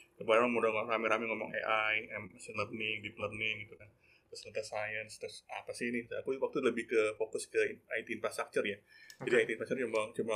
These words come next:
Speaker 1: ngurusin network, server gitu kan istilahnya. Terus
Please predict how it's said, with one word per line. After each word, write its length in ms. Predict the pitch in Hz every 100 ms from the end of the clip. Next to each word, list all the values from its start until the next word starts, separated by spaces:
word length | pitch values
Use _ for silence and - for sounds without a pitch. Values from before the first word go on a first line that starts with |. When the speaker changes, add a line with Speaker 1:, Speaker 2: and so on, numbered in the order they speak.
| 107
Speaker 1:
ngurusin 320 | 107 110 131 113
network, 640 | 107 - 120 120 123 -
server 640 | - 101 - 120 117 117
gitu 240 | 110 - -
kan 80 | 104
istilahnya. 400 | 101 107 101 107
Terus 240 | 113 -